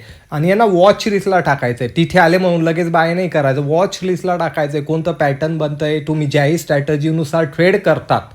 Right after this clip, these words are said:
ती स्ट्रॅटेजी इथे अप्लाय करून पाहिजे. त्या स्ट्रॅटेजीने सुद्धा तुम्हाला बाय सांगितल्यावर तेव्हा तुम्ही तिच्यामध्ये बाय करायचं. तर आपल्याला एक चांगला इथे रिवॉर्ड मिळेल मित्रांनो.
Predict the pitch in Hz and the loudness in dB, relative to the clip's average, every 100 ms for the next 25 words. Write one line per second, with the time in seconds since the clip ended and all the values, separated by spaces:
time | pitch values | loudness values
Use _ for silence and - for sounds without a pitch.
0 | - - 175 - 147 143 156 160 175 139 | -6 -2 0 2 4 4 2 2 0 2
1 | 160 190 - _ 139 135 175 180 180 165 | 2 2 -6 _ -2 2 2 2 0 0
2 | 151 160 147 143 151 143 147 135 160 151 | 0 0 2 0 0 0 0 0 0 -2
3 | 165 180 165 147 196 196 196 185 160 156 | -2 -2 -4 -2 -2 -2 -2 0 0 0
4 | 156 165 139 139 151 151 170 151 160 170 | -2 -2 -4 -4 -4 -2 0 0 0 -4
5 | 165 139 - 147 135 113 165 - 131 123 | -4 -6 -4 -2 -2 0 -2 0 2 4
6 | 117 131 117 107 127 123 143 117 - 143 | 2 0 0 0 -2 -2 -4 -4 0 2
7 | 143 147 - - 131 131 131 147 160 151 | 2 0 -4 -2 0 2 2 2 2 -2
8 | 131 147 160 - _ - 131 135 139 170 | -2 0 0 -4 _ -2 2 6 6 4
9 | - _ - 120 123 120 113 113 107 - | -2 _ -4 2 4 4 2 0 -4 -6
10 | 101 85 | -8 -8